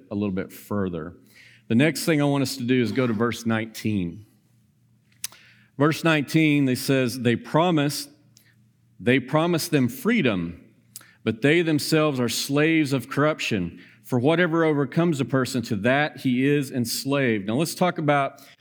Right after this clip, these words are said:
this promise of freedom. Who doesn't like freedom? What a great word. I just, I've already mentioned Braveheart. I mean, if I said, "Do you want to be free?" "Oh, yeah, I want to be free." Who doesn't want to be free? That's what they're promising.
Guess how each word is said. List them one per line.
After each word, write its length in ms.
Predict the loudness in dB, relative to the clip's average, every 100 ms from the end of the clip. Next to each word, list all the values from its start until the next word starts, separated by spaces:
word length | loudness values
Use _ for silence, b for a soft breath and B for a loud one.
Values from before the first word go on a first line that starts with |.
| B
this 160 | -4 -4
promise 600 | -4 2 2 2 0 -2
of 80 | -2
freedom. 420 | 0 0 -2 -6 B B B B
Who 200 | 2 4
doesn't 380 | 4 4 0 0
like 260 | 2 0
freedom? 600 | -4 -2 0 2 -2 -6 -16 _ _ _ _
What 140 | -2 0
a 40 |
great 380 | 2 2 2 2
word. 400 | 2 2 2 2
I 140 | 0 0
just, 240 | -2 -4
I've 140 | -4 -2
already 180 | 2 2
mentioned 480 | 2 0 -2 -2
Braveheart. 720 | 0 0 0 0 0 0 0
I 40 | -2
mean, 180 | -2 -2
if 100 | 0
I 120 | -2
said, 240 | -2 -4
"Do 60 | -2
you 80 | 0
want 140 | 0
to 40 |
be 140 | 0 -2
free?" 360 | -2 -2 -2
"Oh, 260 | -4 -6 -4
yeah, 260 | -6 -2 -2
I 40 |
want 160 | -2 -4
to 60 |
be 120 | -4
free." 440 | -6 -4 -2 -2 -6 B B B B B -2
Who 140 | 0
doesn't 380 | 2 0 0 -4
want 180 | -2 -2
to 60 |
be 160 | 0 -2
free? 540 | -2 -4 -2 -4 -6 B B B
That's 280 | 0 0 2
what 200 | -4 -4
they're 80 | -6
promising. 800 | -4 -2 -2 -2 -4 -6 -6 -10